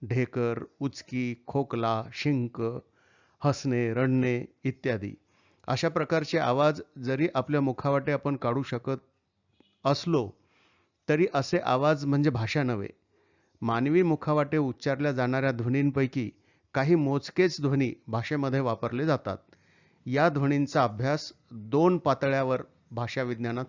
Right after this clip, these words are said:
केला जातो. पहिली पातळी आहे स्वनविज्ञान. जगातील विभिन्न भाषिक लोक उच्चारण कशा प्रकारे करतात, या उच्चारणाच्या वेळी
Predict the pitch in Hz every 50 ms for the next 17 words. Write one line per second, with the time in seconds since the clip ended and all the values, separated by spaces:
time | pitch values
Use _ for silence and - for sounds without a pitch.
0 | - 175 147 131 127 113 98 101 101 - 92 90 - _ _ _ _ _ _ _
1 | _ _ _ _ _ _ _ _ _ _ _ - - _ _ - 139 131 131 156
2 | 165 151 - 135 120 131 135 131 123 117 107 110 135 131 151 - - _ _ _
3 | _ _ _ _ _ - - - - 151 165 170 175 180 160 147 135 120 123 120
4 | 113 101 98 95 - _ _ _ _ _ _ _ _ _ _ _ _ _ _ _
5 | _ _ _ - 120 107 135 135 127 151 170 170 - - 190 190 208 - - 139
6 | 131 139 131 156 180 196 196 196 175 160 147 143 - 170 156 - 160 151 135 117
7 | - - - _ _ - 131 127 - - - 160 160 170 170 160 - 139 - -
8 | 156 147 - 147 - 147 147 151 147 - - 131 127 - - 113 101 - _ _
9 | _ _ _ _ _ _ _ _ _ _ - 131 151 160 160 143 127 - - 151
10 | 147 147 147 143 139 - 160 147 135 123 127 135 143 160 185